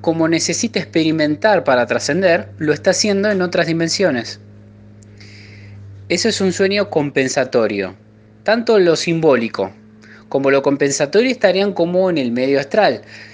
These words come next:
En el bajo astral estaría lo que podemos llegar a ver de estos seres en estado de, de desintegración. Podemos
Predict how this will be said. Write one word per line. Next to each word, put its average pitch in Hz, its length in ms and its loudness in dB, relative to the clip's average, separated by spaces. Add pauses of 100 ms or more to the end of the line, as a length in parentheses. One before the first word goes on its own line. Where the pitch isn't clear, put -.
(140)
En 165 120 -2
el 208 120 2
bajo 269 220 2
astral 254 340 2
estaría 233 360 0
lo 202 180 2
que 175 120 0
podemos 202 400 0
llegar 202 240 4
a 190 60 4
ver 208 240 2
de 185 100 2
estos 196 260 0
seres 220 380 -2
en 160 80 -2
estado 175 400 0
de, 139 320 0
de 123 320 -2
desintegración. 131 960 -2
Podemos 160 440 -2